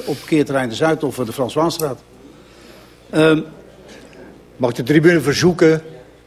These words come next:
Speaker 2: nogmaals, Meneer Tonen.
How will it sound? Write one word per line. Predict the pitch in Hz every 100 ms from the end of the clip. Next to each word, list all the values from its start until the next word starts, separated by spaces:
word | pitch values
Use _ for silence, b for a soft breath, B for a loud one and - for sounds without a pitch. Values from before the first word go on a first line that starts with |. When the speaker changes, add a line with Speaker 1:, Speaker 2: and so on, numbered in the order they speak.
| _
Speaker 2:
nogmaals, | 151 156 151 147 147 - - - - _ _ _ _ _ - _ _ _ _ - _ _ _ _ _ _ - _ _ _ _ _ _ _ _ _ _ _ _ _ _ _ b b b b b b b b
Meneer | - 104 90
Tonen. | 92